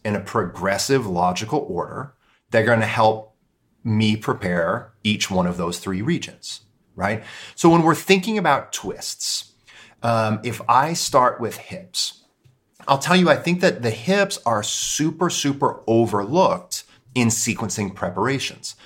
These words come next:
People spend a ton of time with the spine and core, but they don't spend much time thinking about, well, when you do a twist, what are the demands that do we place on the hips? What are the demands we place on the shoulders? And how can we front load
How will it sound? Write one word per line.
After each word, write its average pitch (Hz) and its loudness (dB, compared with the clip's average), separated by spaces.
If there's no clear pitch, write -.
People 147 6
spend 131 4
a 98 -2
ton 135 -2
of 147 -8
time 127 2
with 104 -2
the 101 -8
spine 95 -2
and 90 -4
core, 117 0
but 92 -6
they 95 -6
don't 120 2
spend 98 0
much 95 -2
time 92 -2
thinking 104 -8
about, 180 0
well, 117 4
when 120 2
you 123 2
do 185 2
a 226 2
twist, 104 -2
what 127 2
are 165 0
the 147 -4
demands 101 -6
that 90 -8
do 95 -4
we 90 -2
place - -2
on 92 0
the 90 -4
hips? 87 -6
What 107 2
are - 2
the 117 -2
demands 98 -4
we 92 -4
place 90 -6
on 85 -4
the 82 -14
shoulders? 90 0
And 113 -4
how 135 4
can 135 -4
we 110 -4
front - 2
load 104 0